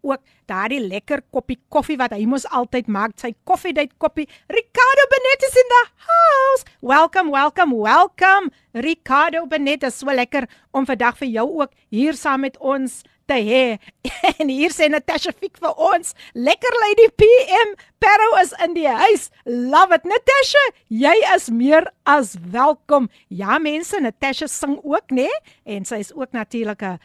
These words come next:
'n radioomroeper en is lekker om vir jou in die huis te hê, Natasha. Parow is in die huis. Nog 'n enetjie wat deurgekom het. "Goeiemôre,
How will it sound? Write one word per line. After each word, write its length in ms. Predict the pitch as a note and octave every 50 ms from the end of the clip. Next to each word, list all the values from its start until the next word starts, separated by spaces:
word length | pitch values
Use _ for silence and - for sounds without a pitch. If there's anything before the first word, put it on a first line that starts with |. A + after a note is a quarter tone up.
| _ _ _ -
'n 160 | F#3+ F3 E3 E3
radioomroeper 1000 | E3 D#3+ E3 G3+ A#3+ F#4 G4 - - D4+ D4+ C4+ A#3+ C#4+ C#4+ - F#4 F4+ E4 - _ - _ _ -
en 160 | C4+ D4+ E4+
is 100 | F4+ - B3+
lekker 420 | A3 F3+ G#3+ - - - G#4 G#4
om 60 | G#4 F#4+
vir 80 | -
jou 100 | G#4+ G4+
in 120 | G4+ G#4 G4+
die 40 |
huis 240 | E4 D4+ E4+ - - -
te 80 | G#4+
hê, 160 | G4+ G#4 G#4
Natasha. 600 | G#4 G#4 _ - - A4 A4 - - A4 A4 G#4+ E4+ _ _ _ _ -
Parow 400 | D#4+ E4+ E4 E4+ F4 D#4+ E4 D#4+ E4 E4+
is 120 | E4 -
in 280 | - - D#4 D#4+ D#4+ D4
die 260 | D4+ D4+ D4+ D4+ C#4+ _ _ _
huis. 1160 | _ - C#5 D#5 D#5+ D#5+ E5 D#5 C5 B4+ B4+ B4+ B4+ B4+ B4+ B4+ B4+ B4+ C5 C5 B4 - - _ _ _ _ _ -
Nog 220 | F3 F#3 G3+ -
'n 80 | E4 E4+
enetjie 280 | D4 D4+ D#4 - E4+ D#4
wat 180 | E4 E4 A#3+
deurgekom 720 | - G3 F#3+ F#3+ G3 G#3+ - - D4 _ - E4+ E4 E4+
het. 100 | G#4 A4+ _ _ _ _ _ -
"Goeiemôre, 540 | G4+ G4+ A4 F#4+ C#4+ C#4 C4 C#4+ F4+ A4+